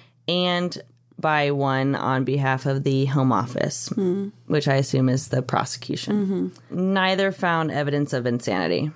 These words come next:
Speaker 1: Um, on June twentieth, nineteen fifty-five, Ruth appeared in the number one court at the Old Bailey, London, before Mister Justice Havers. She was dressed in a black suit and white silk blouse with freshly bleached and coiffed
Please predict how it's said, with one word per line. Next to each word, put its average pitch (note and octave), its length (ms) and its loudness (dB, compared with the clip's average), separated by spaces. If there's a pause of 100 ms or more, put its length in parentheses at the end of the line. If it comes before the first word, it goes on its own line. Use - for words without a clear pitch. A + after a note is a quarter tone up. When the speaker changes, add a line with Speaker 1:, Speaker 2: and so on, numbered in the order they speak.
(300)
Speaker 1:
Um, C4+ 760 0 (480)
on A3 380 2
June B3+ 300 0
twentieth, A3+ 420 -2
nineteen G3 380 -2
fifty-five, F3+ 680 0
Ruth F3 280 0
appeared F3 400 0
in D3 240 0
the C#3+ 80 2
number D3 340 2
one F3 220 0
court E3+ 380 0
at C#3+ 140 -2
the C#3 120 -2
Old D#3 340 2
Bailey, D3 380 2
London, C#3 460 2
before C3 420 0
Mister F3 400 2
Justice E3 560 -2
Havers. A#2+ 640 -2 (540)
She - 200 -2
was G3+ 220 2
dressed F#3+ 320 0
in F#3+ 120 0
a D#3 60 2
black D#3 400 -2
suit G3 300 0
and C#3 240 0
white D#3+ 220 2
silk F#3+ 300 -2
blouse D3+ 500 0
with C#3 200 0
freshly E3+ 440 0
bleached F3+ 480 0
and D#3 160 0
coiffed E3 600 0